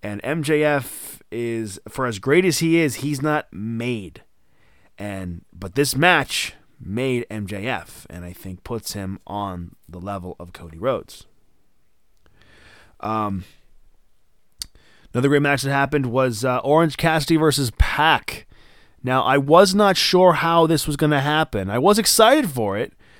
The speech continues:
I mean, 'cause who doesn't love freshly squeezed Orange Cassidy? Uh, just writing in my notes here, I have, uh, Orange Cassidy tried.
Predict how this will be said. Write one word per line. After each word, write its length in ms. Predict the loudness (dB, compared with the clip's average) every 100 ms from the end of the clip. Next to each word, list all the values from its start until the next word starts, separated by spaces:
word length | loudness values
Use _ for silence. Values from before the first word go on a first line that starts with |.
| -20 -8
I 60 |
mean, 200 | -2 -2
'cause 160 | 0 0
who 100 | 4
doesn't 220 | 4 4
love 240 | 2 2 2
freshly 420 | 2 2 2 0
squeezed 460 | 0 0 2 2
Orange 260 | 2 2 0
Cassidy? 600 | -4 -4 -6 -8 -10 -12 _ _ _ _ _
Uh, 360 | -8 -4 -2 -4
just 320 | -4 -6 -6
writing 300 | -4 -2 0
in 60 | 0
my 120 | -2
notes 360 | 0 0 -2 -4
here, 380 | -4 -4 -6 -10 _ -20 _ -6
I 220 | -4 -4
have, 460 | -4 -2 -2 -4
uh, 220 | -4 -2 -2
Orange 300 | -2 -2 -4
Cassidy 420 | -2 -2 -2 -4
tried. 460 | -4 -4 -2 -4